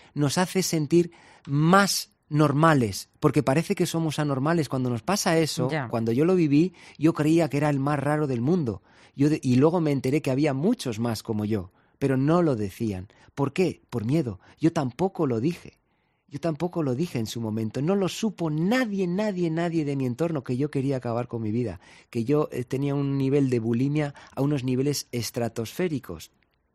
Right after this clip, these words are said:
Speaker 1: Nadie lo supo por miedo. Por miedo a que no solo no consigo lo que están esperando de mí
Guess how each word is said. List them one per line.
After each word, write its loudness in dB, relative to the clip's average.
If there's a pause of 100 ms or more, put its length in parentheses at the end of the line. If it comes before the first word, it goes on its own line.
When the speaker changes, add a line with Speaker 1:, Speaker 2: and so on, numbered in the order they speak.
(500)
Speaker 1:
Nadie 4
lo 0
supo -4 (220)
por -8
miedo. -6 (480)
Por -4
miedo 2
a 0
que 0 (260)
no 4
solo 0
no 0
consigo 0
lo 0
que -4
están -2
esperando -2
de 0
mí -2